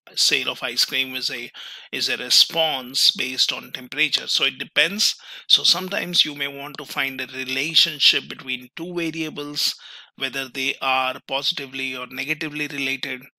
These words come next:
or you would want to do different kind of analysis. And in certain cases,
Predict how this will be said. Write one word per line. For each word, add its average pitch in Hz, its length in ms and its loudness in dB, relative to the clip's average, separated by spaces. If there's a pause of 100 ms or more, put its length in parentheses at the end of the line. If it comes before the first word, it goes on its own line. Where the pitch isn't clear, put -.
(220)
or 135 260 2
you 127 160 -8
would 131 240 -14
want 135 300 -8
to 131 80 -12
do 123 180 -16
different 147 340 -6
kind 135 220 -6
of 131 100 -14
analysis. 143 760 0
And 139 180 -4
in 143 220 -10
certain 175 420 -4
cases, 139 640 0